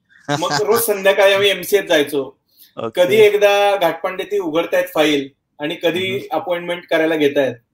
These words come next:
Speaker 1: मला असं
Speaker 2: हम्म.
Speaker 1: कायम आठवायचं की ते initials मध्ये लिहायचे.
Speaker 2: आहा.
Speaker 1: व्हीएके, एसआरडी.
Speaker 2: ओके. आहा.
Speaker 1: तर ते आपलं इनिशियल त्या appointment file मध्ये बघून फार छान वाटायचं की आहे, आपण पण या circuit मध्ये कुठेतरी आहे.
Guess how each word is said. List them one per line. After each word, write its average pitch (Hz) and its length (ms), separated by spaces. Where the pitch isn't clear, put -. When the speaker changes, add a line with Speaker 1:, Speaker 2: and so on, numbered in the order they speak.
Speaker 1:
मला 156 220
असं 185 180
Speaker 2:
हम्म. 208 120
Speaker 1:
कायम 185 160
आठवायचं 165 400
की 165 80
ते 196 180
initials 190 460
मध्ये 180 200
लिहायचे. 120 280
Speaker 2:
आहा. - 520
Speaker 1:
व्हीएके, 151 760
एसआरडी. 139 540
Speaker 2:
ओके. - 680
आहा. 107 280
Speaker 1:
तर 180 100
ते 220 40
आपलं 214 420
इनिशियल 233 420
त्या 254 240
appointment 233 480
file 214 200
मध्ये 220 200
बघून 208 180
फार 214 180
छान 175 140
वाटायचं 147 300
की 180 100
आहे, 190 200
आपण 170 360
पण 196 180
या 165 180
circuit 156 440
मध्ये 165 160
कुठेतरी 143 380
आहे. 120 380